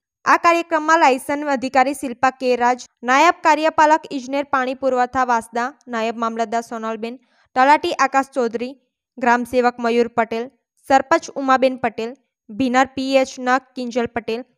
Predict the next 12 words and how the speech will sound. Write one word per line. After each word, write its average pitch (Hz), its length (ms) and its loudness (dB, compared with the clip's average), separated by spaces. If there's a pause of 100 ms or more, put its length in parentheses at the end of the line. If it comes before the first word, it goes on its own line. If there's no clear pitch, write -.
(440)
આરોગ્ય 302 380 4
કર્મચારી, 269 680 2 (240)
ફોરેસ્ટ 247 380 2
વિભાગ, 233 320 -2 (460)
એસ 277 200 4
એમ 339 120 0
સી 349 220 2
અધ્યક્ષ 311 400 -2
અનિતાબેન, 262 640 -2 (180)
નિવૃત્ત 254 400 2
શિક્ષક - 420 -8
કેશવભાઈ, 247 600 -2